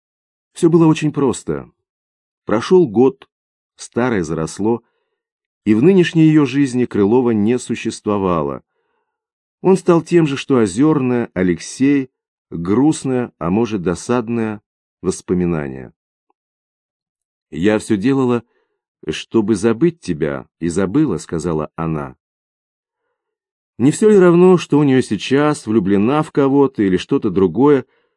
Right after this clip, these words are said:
бессмысленно было об этом расспрашивать.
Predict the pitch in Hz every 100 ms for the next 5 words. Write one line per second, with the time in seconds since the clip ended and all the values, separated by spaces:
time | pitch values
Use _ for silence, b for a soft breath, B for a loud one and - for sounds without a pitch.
0 | _ _ - 87 117 160 175 170 151 147
1 | 127 147 139 123 131 127 117 113 - 110
2 | 104 90 80 76 - - -